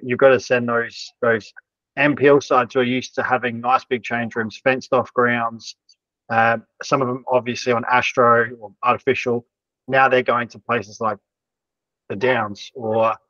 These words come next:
Ladywood Drive, where they've got no fencing, the change rooms are the size of a toilet, and it, the pitch, you don't know what's gonna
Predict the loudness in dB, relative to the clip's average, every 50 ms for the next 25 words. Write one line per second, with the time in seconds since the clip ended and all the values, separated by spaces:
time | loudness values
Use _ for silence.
0 | _ _ _ _ -2 2 4 4 4 2 0 -6 0 4 4 4 6 4 2 0
1 | _ _ _ -8 -6 -4 -4 -4 -2 2 4 4 4 2 -2 -6 -6 -6 -6 -8
2 | -8 -8 -8 -10 -6 -6 -4 -4 -6 -6 -2 -2 -2 0 0 -2 -4 -6 -6 -8
3 | -10 -12 -8 0 2 4 4 2 0 -4 -14 -12 -2 0 2 2 2 2 0 -2
4 | -4 _ -10 -8 -8 -6 -6 -8 -10 -12 -14 -14 -16 -16 _ _ _ _ _ _
5 | _ -6 -6 -6 -4 -4 -4 -2 2 2 2 2 2 -4 -2 2 2 2 2 2
6 | 0 -4 -2 -2 -2 -2 -2 0 0 2 2 0 -2